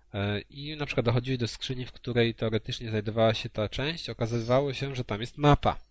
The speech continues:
Teraz biegłeś sobie z tą mapą, bo ona, nie mogłeś jej odszyfrować samemu, do kolesia, który ci to odszyfrowuje.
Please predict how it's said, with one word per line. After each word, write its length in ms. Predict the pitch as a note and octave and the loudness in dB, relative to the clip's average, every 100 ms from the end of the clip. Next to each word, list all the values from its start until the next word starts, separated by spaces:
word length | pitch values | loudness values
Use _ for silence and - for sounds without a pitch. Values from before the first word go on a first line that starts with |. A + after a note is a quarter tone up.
| _ _ - - - - _ _ | _ _ -20 -20 -20 -20 _ _
Teraz 340 | G#2 A2 A#2+ | 4 4 4
biegłeś 460 | A2+ A2 A#2 A#2+ A#2+ | 4 6 6 4 0
sobie 340 | - G#2 A2 | 0 -2 0
z 80 | A2+ | -2
tą 120 | A#2+ | -4
mapą, 480 | A2 G2 - G2+ G#2 | -2 0 2 0 0
bo 360 | G2 G2 G#2+ E2 | 0 2 0 -4
ona, 220 | G2+ G#2+ - A2 | -4 -6 -8 -6
nie 120 | G#2+ | -4
mogłeś 300 | G#2 A#2 A2 | 0 -2 -2
jej 40 | |
odszyfrować 580 | A2 - A2+ A#2 A2 G#2 | -4 -4 -6 0 2 6
samemu, 440 | - G2+ F#2+ G2+ G#2 | 6 4 0 -8 -6
do 120 | A2 | -2
kolesia, 420 | A#2 G#2+ - C3 | 2 2 2 -4
który 300 | - A2 A2 | -6 -8 -8
ci 120 | - | -8
to 120 | - | -8
odszyfrowuje. 840 | G#2+ - A#2 A#2+ A#2 A#2+ A2+ F#2+ | -8 -8 -8 -2 -2 0 -2 -4